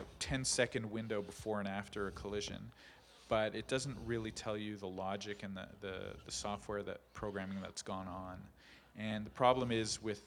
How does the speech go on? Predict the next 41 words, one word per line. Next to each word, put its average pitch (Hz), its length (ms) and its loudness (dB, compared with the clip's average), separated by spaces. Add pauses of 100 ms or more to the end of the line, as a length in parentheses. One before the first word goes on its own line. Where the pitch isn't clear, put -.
(140)
the 110 160 -4
autonomous 123 520 2
vehicle, 104 560 0 (640)
it's, 117 240 0 (140)
it's 123 160 -2
a - 20 2
matter 113 440 6
of 104 100 2 (100)
what 120 160 6
are 131 80 6
the 110 140 -4
sensors 110 1000 2
measuring, 110 720 0 (140)
or 104 220 0
what 101 260 0
are 110 80 4
they, 101 300 2
what 110 180 2
did 95 120 -4
they 98 100 0
miss 117 280 0
measuring? - 520 -6 (460)
And 107 120 -8
so 113 380 6 (160)
essentially 120 540 0
to 101 440 -2 (160)
reconstruct 113 560 0
the 104 60 -4
collision, 123 420 2
you 110 80 2
have 107 200 2
to 104 60 0
establish 101 800 0 (560)
all 117 200 8
of 113 120 2
the, 110 460 -4
what, 127 180 0
what 139 300 2
the 123 100 4
environment 120 720 6
was, 101 640 0